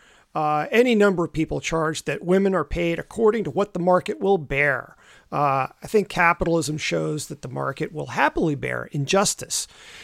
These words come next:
Cheating people helps to concentrate resources, uh, money, in the hands of the already powerful. So I'm of the opinion that if we expect the market to lead the way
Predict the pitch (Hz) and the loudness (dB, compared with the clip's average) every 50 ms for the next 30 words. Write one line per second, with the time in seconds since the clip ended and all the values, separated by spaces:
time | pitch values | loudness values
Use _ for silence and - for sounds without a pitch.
0 | - - - - - 214 220 233 240 220 202 - 208 220 214 208 - 208 202 196 | -20 -12 -4 2 4 6 6 6 6 4 4 4 2 2 2 4 4 4 6 4
1 | 165 156 175 202 208 - - - 170 - - 180 180 180 - 170 160 - 180 170 | 4 4 4 2 2 0 -2 -6 -6 -4 0 0 0 0 0 -2 -2 0 0 0
2 | 170 175 165 185 185 - - 156 139 123 147 180 160 - - - _ - 139 - | 0 0 0 0 2 0 0 -2 -2 -2 -2 -2 -4 -4 -8 -12 _ -20 -20 -20
3 | _ _ - 143 131 127 120 120 117 123 131 151 190 170 131 131 147 - - - | _ _ -2 -2 -2 -2 -4 -8 -8 -4 0 2 2 2 0 -2 -6 -8 -12 -20
4 | - _ _ _ _ - 196 196 196 151 131 185 185 175 175 - 175 151 127 151 | -20 _ _ _ _ 2 2 4 4 2 2 0 0 -2 -2 -4 -4 -4 -4 -4
5 | - - 175 175 185 175 165 165 151 147 139 - 147 147 143 156 147 - 135 135 | -2 0 2 2 4 4 2 2 0 -2 -4 -2 -2 -2 0 -2 -4 -6 -10 -14
6 | - _ _ _ _ - - - - - - _ _ - - - - 208 196 196 | -16 _ _ _ _ -20 -20 -20 -20 -20 -20 _ _ -6 -4 0 2 4 4 4
7 | 190 185 175 170 - - _ _ _ _ _ _ - - - 220 269 269 247 214 | 4 4 2 0 -2 -8 _ _ _ _ _ _ -6 0 2 4 6 6 6 6
8 | 185 175 160 - - 165 175 170 151 147 143 147 147 143 - 185 170 175 165 - | 6 4 4 4 2 2 0 -2 -2 -4 -4 -6 -6 -2 2 4 4 4 2 0
9 | - - 208 208 208 - 180 160 160 165 170 160 175 175 - 165 160 160 170 185 | 0 2 0 0 0 0 -2 2 2 2 2 2 0 -4 -6 -4 -2 2 2 4
10 | 185 175 170 156 147 151 147 147 147 147 147 147 139 143 | 4 4 2 0 0 0 0 0 0 0 -2 -2 -4 -6